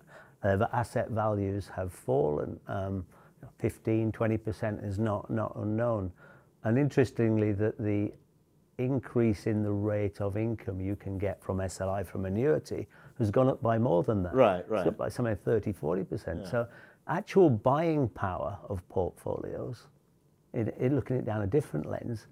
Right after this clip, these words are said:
Speaker 1: has been increased through this period, which is a bit yin and yang, as we said earlier. It's a bit of a counterintuitive view.
Speaker 2: Well, again, it, it, you know,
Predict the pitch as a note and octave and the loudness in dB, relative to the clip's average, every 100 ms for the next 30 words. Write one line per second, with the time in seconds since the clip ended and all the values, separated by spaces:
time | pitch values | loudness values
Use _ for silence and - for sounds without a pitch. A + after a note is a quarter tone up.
0 | _ - A2 G#2+ C3+ C#3 A2+ - D#3+ F#3 | _ -4 -2 2 2 2 -2 0 2 4
1 | - - - - F#2+ F#2 F2+ - F2+ E2+ | 0 -8 -10 -2 -2 0 -4 -6 -4 -4
2 | D2 B1+ - A2 - A#2+ A2 - - - | -4 -8 -6 -4 0 0 0 -6 -20 -20
3 | - _ _ - G#2+ C3 - B2 B2+ A#2+ | -20 _ _ -10 -8 -6 0 2 2 4
4 | A#2+ C3 A#2+ G2 F2 F#2+ - G#2+ A2+ A#2+ | 2 2 0 0 -2 -4 0 2 4 4
5 | B2 G2 F2+ G#2+ G2+ C3+ C3+ A#2+ - A#2+ | 4 2 0 -2 0 0 0 -2 -4 -4
6 | A#2 G#2 G#2+ G#2 - A2+ G2+ - G2+ F#2+ | -4 -2 -2 -2 -4 -2 -2 -4 -6 -6
7 | G#2 - F#2+ G2+ E2+ A2 _ B2 A2+ G#2+ | -10 -8 -6 -4 -6 -10 _ 2 4 4
8 | A2 G2 B2+ D3+ G#2+ E2 D#2 - _ _ | 0 0 8 8 8 2 -10 -18 _ _
9 | _ _ _ - A#2 - B1+ C#2+ - G#2 | _ _ _ -10 -10 -10 -14 -14 -14 -10
10 | A#2 B2 G#2+ F#2 | 0 2 2 0